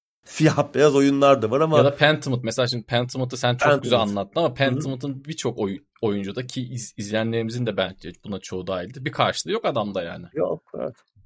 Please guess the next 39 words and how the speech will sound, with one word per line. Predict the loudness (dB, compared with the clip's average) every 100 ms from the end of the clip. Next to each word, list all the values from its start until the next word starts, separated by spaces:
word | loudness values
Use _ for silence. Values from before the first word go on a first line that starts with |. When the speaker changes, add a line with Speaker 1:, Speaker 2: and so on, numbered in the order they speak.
| -10
Speaker 2:
Adam | -4 -4 -4
diyecek | -6 -4
ki, | 0
Speaker 1:
Ona |
Speaker 2:
"Oyun | 0 0
Speaker 1:
kötü | 2
Speaker 2:
mu?" | 2
Speaker 1:
geliyor, | 2
Speaker 2:
diyecek | 2 0
Speaker 1:
"Bu |
ne | 0
Speaker 2:
yani. | 2
Speaker 1:
abi?" | 2 0
diyor | -4 -6
falan. | -6 -10 -12 -12
Speaker 2:
Aynen | -10 -8 -8
öyle. | -6 2
Speaker 1:
O, | 4 4 -2
çünkü, | -2 2 4 4 2 -4 -18 _ _ -4
e, | 2
o | 2
çok | 4 2
haklı | 4 2 4 2 4
bir | 2 0 -8 -20 _ -2
eleştiri | 2 2 2 0
olabilir. | 2 2 2 -2 -6 _ _ _ _ _ _ -18
Speaker 2:
Buradaki | -8 2 4
Speaker 1:
Ne, | 4
Speaker 2:
esas | 6
Speaker 1:
nasıl | 6 8
Speaker 2:
sorun | 8 8
şu. | 6
Speaker 1:
olabilir? | 4 2 -2 _ _ -8
Speaker 2:
Ha, | -4
buyurun. | 2 4
Speaker 1:
Nasıl | 6 6
olabilir? | 4 6 8
Hani | 8 6
hiç | 4 2 -2